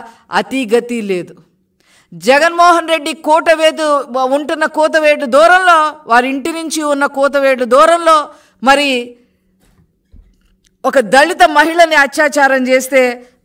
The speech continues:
పట్టించుకునే పరిస్థితి లేదు. ఇదే కాకుండా దిశ చట్టం అని చెప్పి మహిళలకి లేని చట్టాన్ని తీసుకొచ్చి మోసం చేస్తా ఉన్నారు. అంతేకాకుండా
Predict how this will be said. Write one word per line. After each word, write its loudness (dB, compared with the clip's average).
పట్టించుకునే -6
పరిస్థితి -6
లేదు. -8
ఇదే 0
కాకుండా 2
దిశ -6
చట్టం 0
అని -2
చెప్పి -2
మహిళలకి 2
లేని 2
చట్టాన్ని -2
తీసుకొచ్చి -4
మోసం 0
చేస్తా -4
ఉన్నారు. -8
అంతేకాకుండా 2